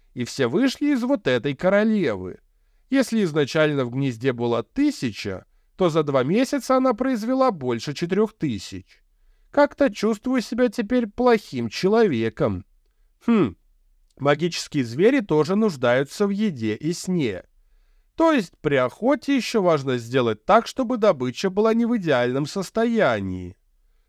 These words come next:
Такой он сделал вывод из всего сражения.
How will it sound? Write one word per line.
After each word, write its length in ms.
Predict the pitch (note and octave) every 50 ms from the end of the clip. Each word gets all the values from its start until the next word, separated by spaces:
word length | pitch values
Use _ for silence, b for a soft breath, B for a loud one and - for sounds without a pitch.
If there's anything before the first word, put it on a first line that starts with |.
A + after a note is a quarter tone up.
| _ _
Такой 360 | - E4+ - - C4+ G3+ E3
он 100 | D3 C3
сделал 480 | A#2 A2 A2 C#3 C3 B2+ A#2+ A#2 A2 A2+
вывод 360 | D3+ A3 C4 C4+ C#4+ - -
из 120 | C#4 A3+
всего 480 | - - - - B3 A3 D#3+ B2+ A2 G#2
сражения. 1040 | - - C#3 D3+ E3+ D#3 C3 B2 C3+ B2 G#2+ G2+ F#2+ F#2 F2+ F2+ F2 E2+ E2 F#2+ _